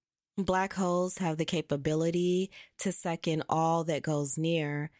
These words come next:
Not even light can penetrate a black hole. So what's holding us back?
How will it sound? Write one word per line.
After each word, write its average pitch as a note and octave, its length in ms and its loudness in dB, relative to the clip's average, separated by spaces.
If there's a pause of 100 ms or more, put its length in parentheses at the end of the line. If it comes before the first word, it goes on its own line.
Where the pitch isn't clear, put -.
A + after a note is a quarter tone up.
(200)
Not F#3+ 240 0
even F#3+ 280 -4
light D#3+ 460 -4
can E3 200 -10
penetrate D3+ 680 -6
a D3 100 -12
black C#3+ 320 -10
hole. C#3+ 480 -8 (840)
So - 240 4
what's F#3 260 0
holding F3 360 -2
us D#3+ 200 2
back? D#3+ 460 -4